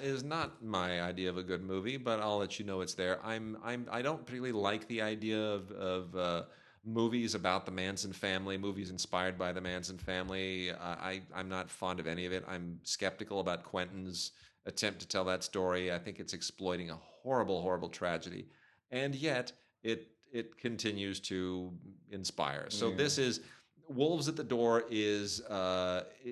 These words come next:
Speaker 1: is inspired by the Manson story, uh, takes a lot of liberties. It is not literally that story, but it, uh, just knowing that makes it a little bit creepy to me. So it's not a badly made film, but I have problems with the subject matter.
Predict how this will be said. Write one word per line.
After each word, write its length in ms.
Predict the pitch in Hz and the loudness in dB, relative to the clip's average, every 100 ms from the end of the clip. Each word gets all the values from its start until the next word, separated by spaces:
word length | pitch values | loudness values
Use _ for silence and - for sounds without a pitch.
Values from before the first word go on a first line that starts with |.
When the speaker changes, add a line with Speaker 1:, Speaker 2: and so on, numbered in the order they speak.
| 139 | -4
Speaker 1:
is 200 | 143 123 | -2 -2
inspired 1120 | 143 120 101 - - 107 113 123 135 143 127 | 0 0 2 2 2 4 6 4 2 0 -2
by 400 | 120 117 120 123 | 0 2 2 0
the 120 | 120 120 | 0 -2
Manson 400 | 117 117 110 123 | -2 -4 -4 -4
story, 680 | - 123 120 120 123 123 90 | 0 4 6 4 2 -4 -4
uh, 300 | 104 98 98 | 0 4 4
takes 280 | 95 113 107 | 2 -2 -2
a 40 | |
lot 220 | 101 101 104 | 0 2 0
of 120 | 98 | 0
liberties. 580 | 101 104 107 110 107 104 | -2 0 0 0 0 -2
It 80 | |
is 120 | 92 92 | -4 -4
not 240 | 98 90 | -4 -4
literally 800 | 101 104 104 101 101 101 98 90 90 85 | -4 -2 0 0 0 0 -2 -6 -10 -2
that 220 | 92 92 | 0 0
story, 560 | - - 110 110 113 113 - - - _ | -2 0 4 4 4 -2 -10 -20 -20 _
but 260 | 104 101 - | 4 4 4
it, 400 | 110 95 90 - | 0 0 0 -2
uh, 260 | 101 95 92 | 4 4 4
just 220 | 95 110 104 | 2 -2 -2
knowing 420 | 98 92 98 101 | 0 2 2 2
that 280 | 98 101 101 | 2 2 0
makes 240 | 95 - | -4 -4
it 60 | 90 | -6
a 20 | |
little 180 | 92 85 | -6 -6
bit 140 | - | -10
creepy 320 | - 82 82 | -8 -8 -6
to 80 | 85 | -8
me. 180 | 85 90 | -8 -6
So 300 | 87 120 117 | -2 2 2
it's 220 | 110 131 - | 2 -2 0
not 160 | 135 | 2
a 60 | 113 | 2
badly 360 | 92 98 98 | 6 6 6
made 280 | 98 101 110 | 4 4 2
film, 400 | 104 123 117 117 | 0 -2 0 -2
but 100 | 98 90 | -2 -2
I 100 | 90 | -2
have 180 | 87 - | -4 -2
problems 440 | 90 87 85 80 | -2 -2 -4 -6
with 140 | 85 - | 0 2
the 160 | 85 | 2
subject 400 | - 82 80 80 | -6 -6 -8 -8
matter. 260 | 85 80 | -8 -8